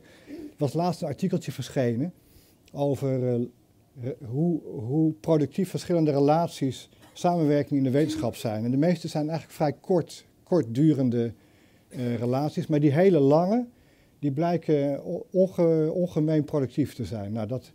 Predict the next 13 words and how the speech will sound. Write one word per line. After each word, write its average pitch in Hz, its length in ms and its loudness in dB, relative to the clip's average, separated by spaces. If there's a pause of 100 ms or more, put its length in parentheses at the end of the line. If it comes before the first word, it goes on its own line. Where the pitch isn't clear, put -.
(220)
heb 139 180 -2
ik 127 100 -8
zeker 180 360 4
met, 139 320 2
eh, 131 80 0
met 123 180 0
Egbert. 160 360 -2
Ik - 80 -20
heb 131 200 -4
eigenlijk, 143 580 -8
eh, 123 240 -2
de 117 80 -4
afgelopen 131 720 -2